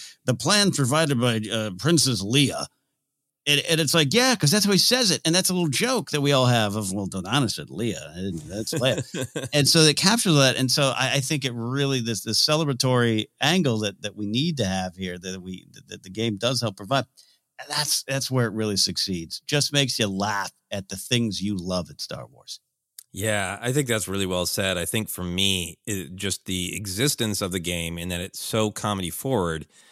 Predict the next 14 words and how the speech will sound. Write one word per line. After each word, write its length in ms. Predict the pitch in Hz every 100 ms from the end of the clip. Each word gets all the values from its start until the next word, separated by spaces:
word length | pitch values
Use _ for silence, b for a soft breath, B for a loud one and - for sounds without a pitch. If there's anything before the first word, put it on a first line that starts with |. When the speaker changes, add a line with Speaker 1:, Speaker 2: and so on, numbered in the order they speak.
| b b -
Speaker 2:
it 200 | 101 95 -
is 320 | 98 90 85
this 280 | 95 92 -
reminder 640 | 95 90 87 110 95 87 82
to 300 | - 98 82
a-, 40 | 76 _
approach 460 | 98 87 - 101 -
Star 240 | - 92
Wars 200 | 92 92
with 140 | 92 85
a 60 |
sense 240 | 80 90 85
of 100 | 80
fun. 480 | - 107 80 71